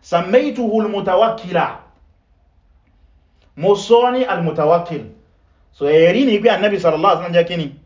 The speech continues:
Al-kíni? Al-mutawakkil. "Laysa bi fadhin wala ghalidh." Kìí ṣẹni tó le kókó, kìí sì ṣẹni tó, tó di kankan. Wọ́n ní, "Wala sakhabin, ah, fil aswaq."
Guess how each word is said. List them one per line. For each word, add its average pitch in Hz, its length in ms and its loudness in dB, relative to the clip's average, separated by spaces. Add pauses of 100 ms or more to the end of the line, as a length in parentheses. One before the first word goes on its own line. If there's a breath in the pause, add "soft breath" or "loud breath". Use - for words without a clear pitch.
(480)
Al-kíni? 143 380 -4 (380)
Al-mutawakkil. 147 760 0 (360 loud breath)
"Laysa 240 380 2
bi 220 140 -2
fadhin 269 460 -2
wala 208 360 2
ghalidh." 190 380 -4 (720)
Kìí 220 240 4
ṣẹni 226 300 -4
tó 240 120 -2
le 214 200 2
kókó, 220 400 2
kìí 208 140 -2
sì 208 180 -6
ṣẹni 190 180 -4
tó, 214 400 -2
tó 214 120 -2 (180)
di 175 200 -12
kankan. 185 420 -4 (1900)
Wọ́n 175 160 0
ní, 233 260 -2 (1120)
"Wala 208 320 2
sakhabin, 220 960 0 (760 soft breath)
ah, 160 340 0
fil 202 180 0
aswaq." 190 580 0